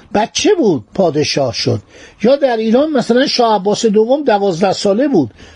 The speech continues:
پادشاه شد، یا خود شاه طهماسب یازده، دوازده ساله بود. ولی اینا لله داشتن،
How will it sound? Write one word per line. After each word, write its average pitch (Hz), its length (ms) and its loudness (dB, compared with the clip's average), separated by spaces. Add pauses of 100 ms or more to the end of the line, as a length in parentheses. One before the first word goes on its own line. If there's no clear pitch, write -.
پادشاه 165 540 -2
شد، 120 280 -2 (320)
یا 220 160 2
خود 277 440 2
شاه 208 300 0
طهماسب 208 480 -2
یازده، 180 420 2
دوازده 165 480 0
ساله 139 340 0
بود. 117 180 -4 (420)
ولی 311 240 0
اینا 262 200 2
لله 220 360 2
داشتن، 101 500 -4